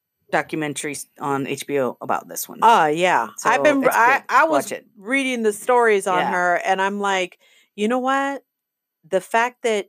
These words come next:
Speaker 2: the kid was like, 'Hey, it's getting too bad in here. I'm gonna get out.'"
Speaker 1: Mm-hmm.
Speaker 2: Stay there.
Speaker 1: Yeah.
Speaker 2: Just stay there
Speaker 1: Yeah,
Speaker 2: and
Speaker 1: "You just
Speaker 2: do
Speaker 1: have to
Speaker 2: it.
Speaker 1: do it," she texted him.
Speaker 2: Yeah.
Speaker 1: Um, "You have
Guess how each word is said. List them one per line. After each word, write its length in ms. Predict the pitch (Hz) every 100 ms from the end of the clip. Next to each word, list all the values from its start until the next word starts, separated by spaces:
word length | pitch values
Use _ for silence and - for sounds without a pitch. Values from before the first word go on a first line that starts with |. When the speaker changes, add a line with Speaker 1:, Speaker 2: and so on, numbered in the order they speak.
| _
Speaker 2:
the 140 | 151 180
kid 380 | - 247 233 220
was 280 | 190 180
like, 360 | 175 180 170 160 -
'Hey, 600 | 175 208 202 170 143 -
it's 200 | 175 -
getting 320 | - 214 196
too 160 | 180 185
bad 280 | 175 180 180
in 120 | 170
here. 80 | 175
I'm 120 | 170
gonna 120 | 175
get 180 | 165 175
out.'" 200 | 170 151
Speaker 1:
Mm-hmm. 180 | 180 156
Speaker 2:
Stay 560 | - - 254 262 247 226
there. 580 | - - - - 277 220
Speaker 1:
Yeah. 320 | 180 165 117 185
Speaker 2:
Just 480 | 311 392 - - -
stay 340 | - - 190 285
there 420 | 247 269 262 262
Speaker 1:
Yeah, 40 | 240
Speaker 2:
and 80 |
Speaker 1:
"You 60 | 240
just 240 | - -
Speaker 2:
do 140 | - -
Speaker 1:
have 240 | 226 208
to 60 | 233
Speaker 2:
it. 80 | 185
Speaker 1:
do 180 | 196 175
it," 160 | 131
she 160 | - 156
texted 500 | - 151 - - _
him. 300 | 160 147 156 -
Speaker 2:
Yeah. 260 | 190 170 - - _ -
Speaker 1:
Um, 840 | 160 156 151 147 143 143 139 135 _
"You 140 | 170 165
have 340 | 180 180 175